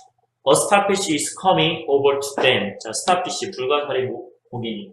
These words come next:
그러니까 불-, 뭐, 별처럼 생긴 고기니까 불가사리지. 자, 불가사리가 다가오고 있다. 그것들에게 이런 뜻이죠.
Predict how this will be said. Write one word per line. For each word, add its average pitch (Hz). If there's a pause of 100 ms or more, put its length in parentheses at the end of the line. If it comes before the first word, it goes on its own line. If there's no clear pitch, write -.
그러니까 104
불-, 123
뭐, 107
별처럼 135
생긴 117
고기니까 107
불가사리지. 117 (680)
자, 127
불가사리가 175
다가오고 156
있다. 98 (240)
그것들에게 127
이런 113
뜻이죠. -